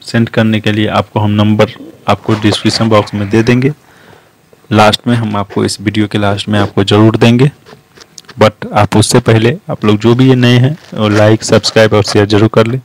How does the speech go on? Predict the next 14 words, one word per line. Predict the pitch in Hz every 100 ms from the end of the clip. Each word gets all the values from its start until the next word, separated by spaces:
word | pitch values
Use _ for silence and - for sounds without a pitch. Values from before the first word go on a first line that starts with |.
| - - - - -
तो | 104
ये | 104 107
था | -
notification, | 110 107 101 - 113 104 110 135 143 - - - - -
तो | 107
आप | 104 -
लोगों | 110 110
तक | 110 104
हमने | 110 107 107
ये | 107
notification | 107 104 107 107 110 110 107
पहुंचा | - 101 98 113
दिए | 117 127 127
हैं। | 165